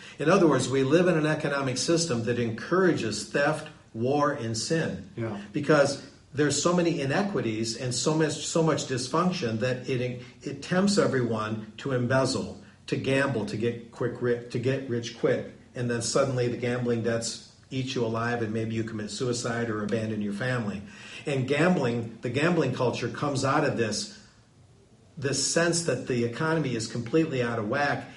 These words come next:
Speaker 1: and that you constantly have to be on a treadmill or a little mouse wheel to get caught up.
Speaker 2: Right.
Speaker 1: But that, but that treadmill keeps getting steeper,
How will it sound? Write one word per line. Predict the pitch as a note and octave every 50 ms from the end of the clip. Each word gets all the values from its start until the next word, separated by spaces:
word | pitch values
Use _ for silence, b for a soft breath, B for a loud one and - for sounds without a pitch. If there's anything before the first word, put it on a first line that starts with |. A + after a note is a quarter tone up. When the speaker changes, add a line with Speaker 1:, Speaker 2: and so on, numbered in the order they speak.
| B B B
Speaker 1:
and | C#3 B2+ A2
that | A#2+ A#2+
you | B2+ B2+
constantly | A#2 - - D#3 D#3 D3+ - - C#3+ B2 A#2+ A2
have | B2 B2+ B2
to | - A#2+
be | A2 A#2+ A#2+
on | A#2+ A#2 A2
a | G#2+
treadmill | - - - D3+ D#3 D3+ C3+ B2+ A#2 A2 A2+ A#2+
or | A#2+ A#2+
a | A#2+
little | B2+ C3 B2 A2+
mouse | A#2 A#2+ C3+ D3+ E3 D#3+ - -
wheel | A2+ A2+ A2+ A2+
to | A2 A2+
get | G#2 A2 G#2 G#2
caught | - C3+ C3 C#3 D3
up. | D3 B2+ - B B B B
Speaker 2:
Right. | A2+ A#2+ B2
Speaker 1:
But | - -
that, | E3 D#3+ D#3+ -
but | - C#3 C#3 -
that | E3+ E3+ E3+ -
treadmill | - F3+ F3 F3 D#3+ D3 C3 B2
keeps | - - D3 C3 - -
getting | - - B2+ A#2+ A2+
steeper, | - - - D#3+ F3+ F#3+ - - A2+ A2 A#2 A2+ -